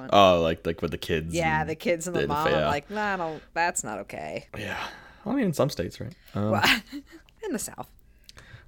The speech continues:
Speaker 2: talking to you, Alabama. Uh,
Speaker 1: Oh!
Speaker 2: <laughs> so, Lauren, who wants to go first?
Speaker 1: Well, since the deck of cards, which is the Totally nineties Trivia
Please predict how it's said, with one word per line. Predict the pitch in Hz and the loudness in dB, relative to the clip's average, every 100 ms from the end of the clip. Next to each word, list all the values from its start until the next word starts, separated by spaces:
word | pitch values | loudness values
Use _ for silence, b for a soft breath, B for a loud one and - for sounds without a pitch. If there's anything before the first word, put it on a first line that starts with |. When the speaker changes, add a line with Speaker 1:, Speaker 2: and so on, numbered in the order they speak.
| - | -4
Speaker 2:
talking | 107 127 131 | 0 2 4
to | |
you, | 135 107 | 6 6
Alabama. | 101 98 104 101 - | 4 2 0 -4 0
Uh, | 117 123 123 123 | 6 8 10 10
Speaker 1:
Oh! | 679 659 302 262 233 359 175 208 - - - _ - - | 10 10 10 10 6 2 -2 -8 -16 -20 -20 _ -4 2
Speaker 2:
<laughs> | - 147 135 - 160 | 6 6 6 4 2
so, | - 143 135 | 8 8 10
Lauren, | 127 123 117 117 | 10 10 8 2
who | 139 | 2
wants | 127 | 4
to | 123 | 4
go | 117 | 4
first? | 107 90 - - 160 | 4 2 0 -6 0
Speaker 1:
Well, | 190 - - - | 0 0 -6 -16
since | - 208 202 - | -4 -2 -2 -6
the | 196 185 180 - | -6 -6 -4 0
deck | 262 240 | 0 -2
of | 226 | -2
cards, | 170 156 220 - - - | 0 0 -2 -6 -12 -10
which | 175 170 | -8 -4
is | 170 160 | -4 -4
the | - 151 156 | -6 -6 -6
Totally | - 262 202 175 | 0 2 2 -2
nineties | 185 185 165 - | -4 -4 -6 -4
Trivia | 226 156 156 165 | -4 -2 0 -2